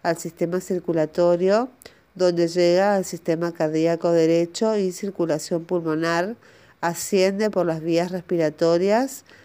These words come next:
hasta ser deglutida y dirigirse a la mucosa del intestino delgado. Allí se transforma en hembra infectante,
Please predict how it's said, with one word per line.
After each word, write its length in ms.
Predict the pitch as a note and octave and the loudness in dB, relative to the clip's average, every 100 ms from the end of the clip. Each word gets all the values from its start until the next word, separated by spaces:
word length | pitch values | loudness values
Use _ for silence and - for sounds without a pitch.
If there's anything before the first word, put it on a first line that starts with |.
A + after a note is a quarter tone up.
| _ - | _ -2
hasta 500 | A3+ A3+ - B3+ B3 | 0 -2 -2 -2 -2
ser 560 | - A3 G#3 A3+ G#3+ | 0 4 4 2 -2
deglutida 1000 | F#3 G3 G#3+ A3+ G#3+ G#3+ G#3+ G#3+ B3+ E4 - - - - | 0 0 2 0 0 0 4 4 2 0 -6 -20 -20 -4
y 120 | G3+ | 0
dirigirse 720 | F#3+ F#3 F#3 - G3+ G3+ G3+ A#3 | 2 2 0 0 0 0 0 0
a 40 | |
la 120 | G#3+ | 0
mucosa 560 | F3 E3+ - F3 F3+ G3+ | 0 -2 2 0 2 2
del 200 | F#3+ F3 | 2 2
intestino 560 | E3+ E3 D#3+ F3 E3+ E3+ | -2 -4 -6 -4 -2 0
delgado. 680 | D#3 D#3+ D#3+ D#3+ E3+ A3 D4 - - - - _ | 2 4 4 4 4 2 -2 -12 -20 -20 -20 _
Allí 320 | G3 F#3 G3 | 0 0 0
se 160 | G#3 A#3 | -2 -4
transforma 840 | G#3+ G#3+ G3+ G#3+ G3+ G#3 A#3 G#3 | 0 -2 -2 0 0 2 0 0
en 160 | G3 - | -2 -4
hembra 460 | - F#3+ F#3 F#3 F3+ | -4 -2 0 0 0
infectante, 960 | F3+ F3 F3+ F3 G3+ G3+ F3+ G3 A3+ | -2 -2 -4 0 0 0 0 -2 0